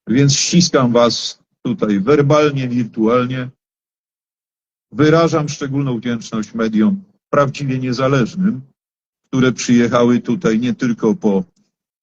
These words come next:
jakiegoś newsa, który już wcześniej był może nawet gotowy i naszkicowany przez redaktorów prowadzących, zamawiających.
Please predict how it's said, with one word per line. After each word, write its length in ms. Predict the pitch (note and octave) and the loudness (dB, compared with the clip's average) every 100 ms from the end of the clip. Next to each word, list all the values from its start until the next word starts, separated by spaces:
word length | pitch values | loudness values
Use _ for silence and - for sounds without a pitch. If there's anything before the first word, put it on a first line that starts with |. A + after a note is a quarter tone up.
| - | -8
jakiegoś 680 | G#2 G#2 A#2+ A2 G2 - - _ _ _ _ _ _ _ _ _ _ _ | -4 -4 -2 0 0 -2 -12 _ _ _ _ _ _ _ _ _ _ _
newsa, 520 | A#2 E3+ F3+ E3 D#3 | 2 4 4 2 -2
który 380 | C#3+ - C3 B2 | -2 -8 -6 -4
już 300 | B2 B2 - | -4 -6 -8
wcześniej 680 | - - C3+ - B2 A2 G#2 - _ _ _ - | -14 -6 -6 -4 0 2 2 0 _ _ _ 0
był 140 | C#3 | 2
może 320 | C3+ C#3 C3 | 4 2 2
nawet 320 | B2+ B2 A2+ G#2+ | 0 2 0 2
gotowy 460 | A2+ C3 B2 A#2 | 0 0 -2 0
i 60 | A2 | 2
naszkicowany 840 | A2 G#2+ - F#3+ A#2 C#3 D3 C#3+ | 0 0 -6 -6 -2 -2 -2 -4
przez 460 | C3+ B2+ B2 - - - | -6 -6 -6 -8 -16 -6
redaktorów 720 | G#2 C3+ B2+ - C3 C3 B2 | -2 0 0 0 -2 0 -2
prowadzących, 720 | - B2+ B2+ A#2+ A#2+ A#2+ B2+ | -2 0 0 0 -2 -2 -4
zamawiających. 840 | A#2 B2 A#2+ B2 A#2+ A#2 A#2 B2+ | -2 -2 -2 0 -2 -2 -6 -8